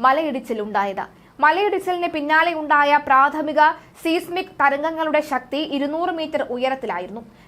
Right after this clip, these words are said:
പിന്നാലെ സമുദ്രത്തിൽ മുന്നോട്ടും പിന്നോട്ടുമായി ഈ ഫിജോർഡിയയിൽ നിന്ന് ഭൂമിയിൽ മുഴുവനുമായും ഒരു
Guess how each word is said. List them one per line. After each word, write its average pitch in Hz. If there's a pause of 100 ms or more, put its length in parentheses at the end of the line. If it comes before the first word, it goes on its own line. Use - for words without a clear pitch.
(100)
പിന്നാലെ 285
സമുദ്രത്തിൽ 294 (100)
മുന്നോട്ടും 302
പിന്നോട്ടുമായി 285 (320)
ഈ 277
ഫിജോർഡിയയിൽ 302
നിന്ന് 277 (100)
ഭൂമിയിൽ 294
മുഴുവനുമായും 285
ഒരു 269